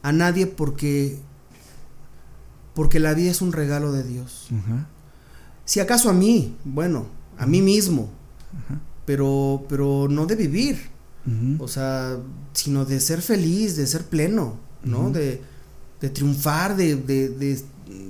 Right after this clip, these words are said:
Speaker 1: de sonreír. Eh, la vida es, es un don que Dios nos ha regalado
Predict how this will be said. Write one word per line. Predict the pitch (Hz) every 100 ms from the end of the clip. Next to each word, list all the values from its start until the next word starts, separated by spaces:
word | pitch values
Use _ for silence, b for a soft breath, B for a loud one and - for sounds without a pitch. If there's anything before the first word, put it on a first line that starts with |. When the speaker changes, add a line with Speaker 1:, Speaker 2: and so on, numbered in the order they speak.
| 101 - 120
Speaker 1:
de | 135
sonreír. | 123 156 147 147 147 185 220 - - b b b b b - 113 - - - - -
Eh, | 78 104 147 147 147 151 - - 240
la | 165 151
vida | 175 202 214
es, | 202 202 - - - - -
es | 143
un | 180 185
don | 175 156 160 180 190 - - - -
que | 147
Dios | 143 147 156 156
nos | 160
ha | 156
regalado | 156 143 135 135 139 170